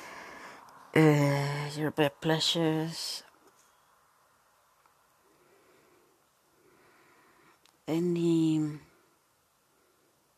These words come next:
illusions, uh, that you might have in your life about anything, uh, that you are seeing for what they are, since Nep-, Neptune is retrograde.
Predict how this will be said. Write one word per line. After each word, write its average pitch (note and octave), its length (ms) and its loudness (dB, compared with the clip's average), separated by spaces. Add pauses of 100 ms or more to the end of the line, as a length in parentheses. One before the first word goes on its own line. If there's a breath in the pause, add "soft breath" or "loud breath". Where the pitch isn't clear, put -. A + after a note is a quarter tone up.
(380)
illusions, F3 1120 -4 (460)
uh, B2+ 380 -14
that - 220 -8
you C#3+ 100 -6
might C3 400 -4
have A#2 240 -4
in D3+ 120 -2
your D#3 160 -4
life - 400 -6 (140)
about - 340 -6
anything, C#3+ 540 -6 (1500 loud breath)
uh, C3+ 1120 -6 (220)
that B2+ 340 -4
you C#3 160 0
are C3+ 80 0
seeing C#3+ 400 -2
for D3 220 -4
what B2+ 240 -4
they C3 160 -4
are, E3 340 -6
since - 400 -8
Nep-, C3 300 -4
Neptune B2 500 -6
is - 240 -6
retrograde. D3+ 560 -12